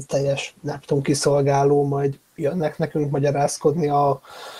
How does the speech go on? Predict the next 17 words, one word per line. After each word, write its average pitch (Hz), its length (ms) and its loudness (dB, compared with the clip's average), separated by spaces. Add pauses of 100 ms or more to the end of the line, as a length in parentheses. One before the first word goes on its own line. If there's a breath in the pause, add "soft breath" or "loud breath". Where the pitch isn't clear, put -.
(420 loud breath)
nem 156 220 6
tudom 151 280 0
milyen 147 240 0
osztályról, 147 680 0
hogy 147 240 -4
hát - 320 -2
úgy, 196 160 -2
úgy 202 100 0
próbálták 254 600 -2
nekünk 170 280 -4
elmagyarázni, 165 760 -2
hogy 160 200 -4
a 151 80 -2
proxy, 190 460 -2
meg 156 180 -2
a 156 80 0
V 170 160 2